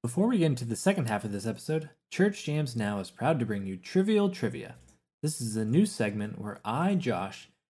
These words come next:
share obscure and trivial information related to the album or artist we're discussing each episode. Let's talk about Anberlin's longtime producer, Aaron Sprinkle. In addition to his producing, he's also had quite the career as a musician,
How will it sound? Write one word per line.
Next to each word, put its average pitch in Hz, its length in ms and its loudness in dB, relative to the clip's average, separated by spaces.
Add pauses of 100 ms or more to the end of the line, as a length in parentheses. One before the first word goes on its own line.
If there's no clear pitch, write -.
(100)
share 117 160 -4
obscure 180 480 2
and 117 160 -2
trivial 175 420 2
information 117 720 -4
related 110 340 0
to 110 80 -2
the 98 120 -4
album 143 240 2
or 127 40 0
artist 107 400 -2
we're 107 80 -4
discussing 120 480 -4 (100)
each 127 200 2
episode. - 460 -4 (760)
Let's 180 200 0
talk 165 180 2
about 123 200 0
Anberlin's 123 480 2
longtime 147 420 2
producer, 120 460 4
Aaron 110 220 0
Sprinkle. 123 480 -2 (560)
In 120 100 2
addition 151 320 2
to 170 100 0
his 139 140 0
producing, 120 600 2 (240)
he's 123 180 0
also 151 240 2
had 120 160 2
quite 175 420 -2
the 180 80 0
career 147 360 0
as 120 120 2
a 123 40 2
musician, 113 540 2